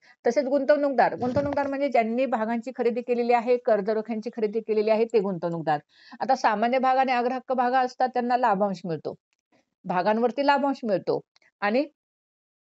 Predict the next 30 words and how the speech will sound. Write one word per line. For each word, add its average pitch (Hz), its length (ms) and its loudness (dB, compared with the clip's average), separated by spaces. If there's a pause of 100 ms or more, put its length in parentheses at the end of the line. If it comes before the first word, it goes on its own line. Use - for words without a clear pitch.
(420)
कर्ज 226 260 4
रोख्यांवरती 262 640 0 (460)
व्याज 185 360 2
मिळते. 147 340 -8 (1500)
भागांवरती 208 640 0
लाभांश 240 400 2
म्हणजे 226 200 2
डिव्हिडंड 220 480 2 (100)
आणि 190 220 -8
कर्जावरती 220 520 0
व्याज 202 340 2 (100)
म्हणजे 190 300 -2
इंटरेस्ट 202 420 -4
मिळत 165 260 -2
असतो. 156 280 -4 (360)
तर - 60 0
हा 269 120 0
त्यांचा 302 320 2
मोबदला 240 440 2
असतो. 160 320 -4 (360)
ज्यावेळेला 220 360 2
कंपनीला 277 480 0
नफा 262 280 2
होईल 196 280 2 (240)
त्यावेळेला 226 380 4
सभासदांना 214 680 0
किंवा 220 240 -4
जे 202 140 0
मालकी 196 360 -4
हक्क, 214 220 -6